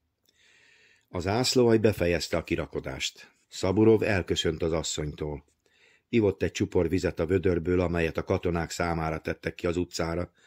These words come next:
azután megindult a vasúti töltés felé. A katonák a sineken ültek, levetették csizmájukat, kapcájukat tekergették.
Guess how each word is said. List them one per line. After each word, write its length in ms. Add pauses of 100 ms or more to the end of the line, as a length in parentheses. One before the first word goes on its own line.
azután 440
megindult 640
a 80
vasúti 400
töltés 480
felé. 340 (680)
A 120
katonák 500
a 40
sineken 500
ültek, 580
levetették 640
csizmájukat, 920
kapcájukat 680
tekergették. 920